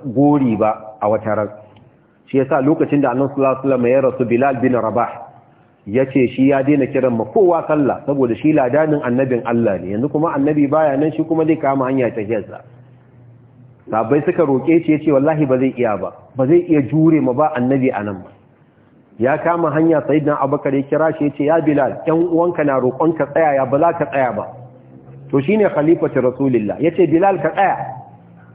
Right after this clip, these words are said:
Sai Bilal ya ce da shi, "Ya khalifatu Rasulillah, ya khalifan manzo Allah sallallahu alaihi wa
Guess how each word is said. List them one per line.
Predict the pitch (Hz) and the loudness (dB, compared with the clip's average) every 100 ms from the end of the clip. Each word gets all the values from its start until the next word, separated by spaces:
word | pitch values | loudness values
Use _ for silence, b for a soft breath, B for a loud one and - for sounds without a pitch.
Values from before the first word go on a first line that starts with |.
| - _ - | -20 _ -4
Sai | 156 | 0
Bilal | 147 143 147 | 2 2 2
ya | 143 135 | 0 -2
ce | 143 | -2
da | 127 | -2
shi, | - 139 131 131 - - - - | 0 0 0 -4 -18 -20 -20 -6
"Ya | 131 156 | -2 0
khalifatu | 156 139 139 127 - | 0 0 0 -2 -2
Rasulillah, | 117 117 123 113 104 95 - - - - - - | -2 -2 -2 -2 -2 -6 -12 -20 -20 -20 -14 -2
ya | 143 160 | 0 2
khalifan | 151 143 147 139 123 | 0 0 0 0 0
manzo | 117 | 0
Allah | 139 143 123 123 | 2 2 0 -2
sallallahu | 113 117 131 127 110 | -2 0 0 0 -4
alaihi | 107 117 | -4 -6
wa | 110 | -8